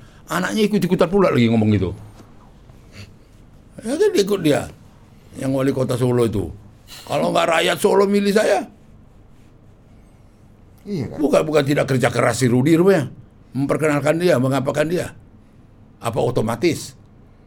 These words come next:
Speaker 1: Ya enggak lah, sama dengan siapa? Bobby di Medan. P D I Perjuangan di sana fight. Lawannya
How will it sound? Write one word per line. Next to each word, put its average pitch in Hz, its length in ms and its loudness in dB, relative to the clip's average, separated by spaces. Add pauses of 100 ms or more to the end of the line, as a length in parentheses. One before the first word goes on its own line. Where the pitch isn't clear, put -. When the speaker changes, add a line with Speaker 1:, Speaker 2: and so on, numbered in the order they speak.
Speaker 1:
Ya 165 180 -8
enggak 185 320 -4
lah, 294 160 -4 (220)
sama 127 340 -4
dengan 123 240 -2
siapa? 101 460 -4 (340)
Bobby 110 320 0
di 104 80 0
Medan. 90 400 -4 (560)
P 175 160 -2
D 170 80 0
I 156 80 -2
Perjuangan 160 360 0
di 151 80 -2
sana 262 200 -2
fight. - 440 -4 (1700)
Lawannya 98 560 -2